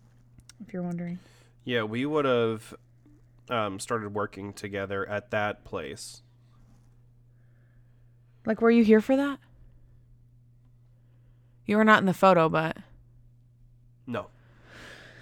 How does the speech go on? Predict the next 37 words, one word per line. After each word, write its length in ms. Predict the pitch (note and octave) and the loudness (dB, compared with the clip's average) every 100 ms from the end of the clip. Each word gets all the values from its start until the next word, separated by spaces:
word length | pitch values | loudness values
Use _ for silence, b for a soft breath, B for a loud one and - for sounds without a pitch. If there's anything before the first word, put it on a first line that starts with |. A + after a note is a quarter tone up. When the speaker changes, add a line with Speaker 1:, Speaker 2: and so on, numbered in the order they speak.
| B B B B B | B B B B B
Speaker 1:
So, 320 | - D4 B3+ B3 | 4 10 12 12
my, 160 | A3 - | 8 6
during 280 | A#3 C4+ A#3 | 10 10 12
my 120 | G#3 | 10
book 240 | G#3 G#3+ | 10 8
club, 340 | - C#3+ C#3 F#3+ - _ _ - | 6 4 2 -4 -12 _ _ -10
you 160 | G3 G3+ | -2 0
were 80 | G3+ | 4
not 320 | G3 G#3 - - _ _ _ _ - | 6 6 2 -16 _ _ _ _ -2
a 100 | F#3+ | 2
part? 380 | G3+ G3+ A3+ - G#3+ B B B B B _ - - _ - _ _ _ _ _ _ _ _ - | 6 6 6 -4 -16 B B B B B _ -20 -20 _ -20 _ _ _ _ _ _ _ _ -10
Speaker 2:
Uh, 340 | A#2+ A#2 A2+ | -6 -4 -4
no, 200 | G#2+ F2 - | -6 -10 -12
I 80 | - | -10
never 240 | G#2 G2 F#2+ | -8 -6 -6
was. 300 | - - - _ _ - _ _ - | -8 -14 -20 _ _ -20 _ _ -6
Speaker 1:
You, 240 | A3 A#3+ - - | -2 -2 -4 -8
I 100 | G3 | -2
know 100 | A3+ | 0
you 140 | A#3+ | 0
weren't 160 | A3+ G#3+ | 2 2
a 40 | |
part 160 | F#3+ G3 | 2 2
of 40 | |
the 60 | E3+ | 2
book 240 | E3 G3+ | 2 0
club, 180 | - E3+ | 2 0
but 120 | F3 | 0
you, 120 | - F#3+ | -2 -6
were 160 | - F#3 | -2 -2
you 120 | F#3 | 0
not 200 | F#3 F#3 | -2 -2
a 40 | |
part 200 | F3+ F#3 | -2 -2
of 80 | F3 | -2
the 80 | D#3+ | -6
store? 420 | - F3+ A#3+ C4+ | -8 -6 -6 -8